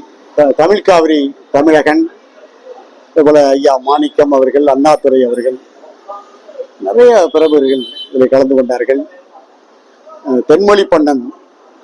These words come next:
ஐயா ஈகவரசன் அவர்கள் தந்தை பெரியார் குறித்தும் ஒரு அருமையான பெருஞ்சித்திரனாருடைய பாடலை பாடினார். பாவேந்தருடைய வாழ்வினில் செம்மையை செய்பவள் நீயே என்ற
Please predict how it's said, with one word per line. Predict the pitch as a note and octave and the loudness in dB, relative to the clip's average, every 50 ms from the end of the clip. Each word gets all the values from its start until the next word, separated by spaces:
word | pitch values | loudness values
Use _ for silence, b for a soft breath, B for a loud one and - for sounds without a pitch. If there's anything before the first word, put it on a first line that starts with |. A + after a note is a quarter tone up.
| _ _ _ _ - - | _ _ _ _ -10 -2
ஐயா | - C#3 C#3+ D3 C#3 C3+ C#3+ E3+ | 0 2 4 4 4 4 2 2
ஈகவரசன் | A3 G#3+ G#3+ G3 F#3 E3+ D#3+ - D3+ D3 | 4 4 2 2 2 0 -2 -2 -4 -2
அவர்கள் | C#3 C#3 C3 C3+ C#3+ C3 A#2 - - - - - - - - - - - - - - - | -2 -2 -2 -2 -4 -4 -6 -14 -20 -20 -20 -20 -20 -20 -20 -20 -20 -20 -20 -14 -4 -2
தந்தை | D3 D#3 E3 F3 E3 D3+ | 0 2 2 2 2 2
பெரியார் | - D#3+ F3 G#3+ A#3 A3+ G#3+ F#3 E3 | 2 0 2 2 2 2 2 2 0
குறித்தும் | E3 D#3 D3 - - F3 E3 C3+ A#2 - _ _ _ _ _ _ _ - | -2 -2 -2 -2 -2 -2 -2 -2 -6 -10 _ _ _ _ _ _ _ -2
ஒரு | D#3+ E3 F3+ | 2 2 4
அருமையான | E3 D#3 D#3 E3+ F3 F3 E3+ D#3+ C#3 | 4 2 2 2 0 0 0 -2 0
பெருஞ்சித்திரனாருடைய | - E3 F3 F#3 F3 D#3+ F3 D#3 D#3 D3+ C#3 C3+ C#3 C3+ - | 0 0 0 0 -2 0 0 2 2 2 0 2 0 0 0
பாடலை | - C#3 C#3 C#3 C3+ | 0 -2 0 0 -2
பாடினார். | C3 - C3 B2 B2 A#2 B2 C3 D3 - - - - A#4 D#3 D#3 D#3 D#3 - - - - - _ - - - - - - - - | -2 -2 -4 -4 -4 -2 0 0 -2 -2 -4 -10 -6 -4 -4 -2 -2 -4 -6 -8 -16 -20 -20 _ -20 -20 -20 -20 -20 -14 -4 0
பாவேந்தருடைய | C#3+ E3 G3+ G#3+ A3+ A3 G#3+ G3 F#3 E3+ E3+ E3+ E3 E3 E3 E3 D#3+ C3+ A#2 A#2 _ _ _ _ _ _ _ _ _ _ _ _ _ _ _ - | 2 2 4 4 2 2 2 0 0 2 2 2 2 2 2 0 -2 -4 -6 -12 _ _ _ _ _ _ _ _ _ _ _ _ _ _ _ -10
வாழ்வினில் | - - C3+ D#3+ G3 G#3+ G#3 G#3 G3+ G3+ F#3 D#3+ - | -4 0 2 2 2 2 0 0 0 0 0 2 0
செம்மையை | E3+ E3+ F3 E3+ E3+ E3 D3 | 0 2 2 2 2 0 0
செய்பவள் | - E3 D#3+ C#3 D3+ D3 D3 C#3 | 0 -2 0 0 0 0 0 0
நீயே | C#3+ C#3 C3 C#3+ C#3 C3+ | -2 -2 0 0 0 0
என்ற | B2+ A#2+ B2 | 0 0 0